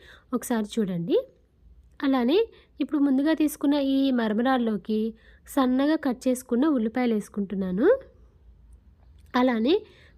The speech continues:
పచ్చిమిర్చి కూడా వేసుకుంటున్నానండి. సన్నగా కట్ చేసిన పచ్చిమిర్చి వేసుకుంటున్నాను.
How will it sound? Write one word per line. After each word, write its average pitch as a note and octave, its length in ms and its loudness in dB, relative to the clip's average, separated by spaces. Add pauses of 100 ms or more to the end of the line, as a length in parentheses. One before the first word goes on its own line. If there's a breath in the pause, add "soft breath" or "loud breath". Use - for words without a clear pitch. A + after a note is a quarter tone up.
(100)
పచ్చిమిర్చి C#4+ 500 2
కూడా C#4+ 180 2
వేసుకుంటున్నానండి. A3+ 760 -2
సన్నగా A3+ 380 -2
కట్ - 160 -6
చేసిన A3+ 280 -6
పచ్చిమిర్చి G#3+ 460 -4
వేసుకుంటున్నాను. G3+ 720 -2